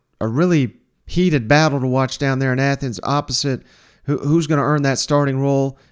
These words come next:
in the secondary. And our man, Rusty Mansell, no one's got a better pulse on that Georgia football program than Rusty. He had this to say on Thursday morning. I thought it was interesting with, uh, Georgia camp starting.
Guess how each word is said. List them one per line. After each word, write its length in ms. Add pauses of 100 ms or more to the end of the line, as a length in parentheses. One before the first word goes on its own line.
in 440 (300)
the 80
secondary. 720 (260)
And 140
our 140
man, 260
Rusty 380
Mansell, 680 (200)
no 140
one's 220
got 260 (840)
a 80
better 300
pulse 500
on 180
that 160
Georgia 480
football 500
program 500
than 140
Rusty. 520 (380)
He 180
had 220
this 180
to 100
say 280
on 180
Thursday 340
morning. 300
I 60
thought 160
it 40
was 140
interesting 540
with, 240
uh, 120
Georgia 380
camp 420
starting. 380